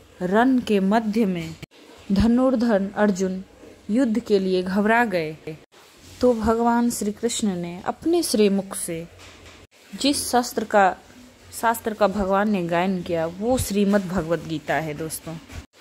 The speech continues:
इस सृष्टि में पूजनीय एकमात्र देव हैं जो भगवान श्री कृष्ण हैं। एकमात्र मंत्र है जो उनका नाम है। उन्होंने खुद गीता में कहा है कि मेरा नाम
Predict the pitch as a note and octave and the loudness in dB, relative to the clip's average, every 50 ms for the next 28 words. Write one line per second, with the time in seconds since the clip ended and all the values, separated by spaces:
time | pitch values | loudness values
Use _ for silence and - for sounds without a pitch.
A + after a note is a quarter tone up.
0 | - - - - - - B3+ C4 B3 - - - G#3+ A3 G#3+ G#3 - - A#3 G#3+ | -20 -20 -20 -16 -6 0 0 0 0 0 -2 0 0 0 0 0 -2 -4 -2 -2
1 | G#3 G3 G3 F#3+ F#3+ F#3+ - G3 G3 F#3+ F3 F#3+ F#3 F#3 F3+ F3+ F3+ F3+ - - | -2 -2 -2 -4 -6 -8 -6 -4 -4 -2 -2 -4 -4 -4 -6 -6 -10 -12 -16 -20
2 | - - - - - - - A#3+ B3 C4 C4+ C4 - - G#3+ G#3+ G#3+ A3 G#3+ - | -20 -20 -20 -20 -20 -8 -2 0 2 2 2 0 0 -2 0 2 2 2 2 0
3 | - G3 F#3 E3 F3 F3 E3 D#3+ D#3+ D#3+ D#3+ D#3 D#3 D3+ - - - - - - | -2 -4 -2 0 0 0 0 0 -4 -6 -10 -10 -12 -14 -18 -20 -20 -20 -20 -20
4 | - - - - - - _ _ - - - - - - - - G#3 G3+ F3+ - | -20 -20 -20 -20 -20 -20 _ _ -20 -20 -20 -20 -20 -20 -10 0 0 0 2 4
5 | G#3 G3 F#3 F3 F#3 F#3 E3+ F3+ F3+ F3+ F3+ F#3 F3 - - F3 F3 E3+ - G3+ | 2 2 2 2 -2 -2 0 2 0 0 0 -2 -4 -4 -6 -6 -6 -4 -2 -2
6 | G3+ - - - G3 F3+ F3 F3 E3+ E3+ E3+ F3 - C4 - - - - - - | 0 0 0 -2 -2 -2 -2 -4 -6 -8 -12 -12 -12 -12 -14 -14 -16 -18 -20 -20
7 | - - - - - - - - - - - - - - - - - - _ _ | -20 -20 -20 -20 -20 -20 -20 -20 -20 -20 -20 -20 -20 -20 -20 -20 -20 -20 _ _
8 | - - - - - - - B3+ C4 C#4 C#4 C#4 C4+ A3+ A3+ A#3+ B3 D4 C#4+ - | -20 -20 -20 -20 -14 -4 2 4 4 4 4 2 0 0 2 2 2 0 0 -4
9 | - G#3+ G3 F#3+ F3+ F3+ F3+ F3 - - E3+ F3 E3 E3 E3+ F3+ F#3+ F3+ F#3+ A#3 | -6 -4 -2 -2 -2 -2 -4 -6 -6 -8 -6 -6 -6 -8 -8 -10 -10 -4 0 2
10 | B3+ B3+ A#3+ A#3 A#3 A#3 - A3 G#3+ G3+ F3+ E3+ F3+ G3 A3+ A#3 G#3+ F#3+ F3 F3 | 4 4 4 4 2 2 0 0 0 0 0 0 0 0 2 2 0 0 -2 -4
11 | D#3 D#3 D#3 E3+ D#3 D#3 - E4 F4 F4 F4 E4 D#4+ - - - D4 C#4 B3+ A3 | -6 -6 -6 -6 -6 -2 2 2 2 4 2 0 -2 -2 0 0 2 2 2 2
12 | B3+ A#3 - A#3 G#3+ G3 F#3 F3+ F#3 - G3+ G3+ F#3+ F#3 F#3+ F#3+ F#3+ F3 F#3 - | 2 2 4 4 2 4 2 -2 -2 -2 -2 -2 0 -2 -2 -2 -4 -6 -8 -8
13 | - F#3 F#3 F#3 G3 G#3 A3 A3+ A3+ G#3+ G#3 G3+ F#3+ G3 G3+ G3+ | -8 -8 -6 -4 -2 -2 0 0 0 2 2 2 2 2 0 -2